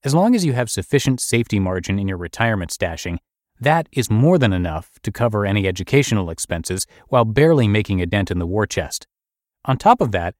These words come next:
I'm willing to bet that my son won't need too much of my help by that time anyway. Are you making this all up? These numbers don't work out. Nobody could do this.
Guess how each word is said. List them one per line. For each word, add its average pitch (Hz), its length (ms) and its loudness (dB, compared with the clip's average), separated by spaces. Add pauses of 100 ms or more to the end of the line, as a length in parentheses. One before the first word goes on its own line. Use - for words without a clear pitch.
(320)
I'm 151 80 0
willing 202 240 2
to 127 80 0
bet 131 220 2
that 113 180 -4
my 117 140 -4
son 127 340 0
won't 123 220 -2
need 120 280 -4
too - 140 -2
much 110 220 -2
of 101 80 -2
my 90 120 -4
help 123 300 4
by 87 100 -8
that 87 200 -4
time 98 240 0
anyway. 85 340 0 (960)
Are 135 80 -2
you 226 120 4
making 175 340 6
this 127 180 0
all 113 200 4
up? 120 160 0 (400)
These 190 160 0
numbers 202 320 0
don't 151 200 2
work 135 220 0
out. 175 240 0
Nobody 185 320 0
could 95 240 -6
do 87 160 -4
this. 104 400 -6